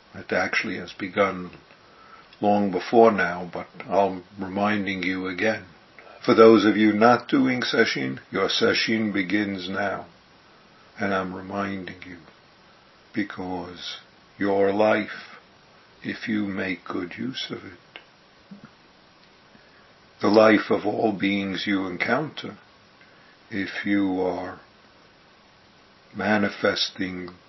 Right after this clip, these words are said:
your bodhisattva practice, is exactly ongoing practice. That's what the Buddha did, the historical Buddha, after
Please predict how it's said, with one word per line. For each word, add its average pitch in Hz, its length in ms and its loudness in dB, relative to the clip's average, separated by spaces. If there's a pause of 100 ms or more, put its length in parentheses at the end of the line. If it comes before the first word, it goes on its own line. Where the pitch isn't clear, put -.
(160)
your 95 220 -2
bodhisattva 95 1200 -2 (800)
practice, - 840 2 (680)
is 107 720 6
exactly 92 1080 -6 (480)
ongoing 98 1000 -8 (100)
practice. - 800 -8 (1700)
That's 120 260 4
what 131 200 -2
the 131 80 -4
Buddha 127 440 2
did, 95 260 -10 (160)
the - 60 -8
historical 117 760 6
Buddha, 95 400 -6 (160)
after 98 400 -8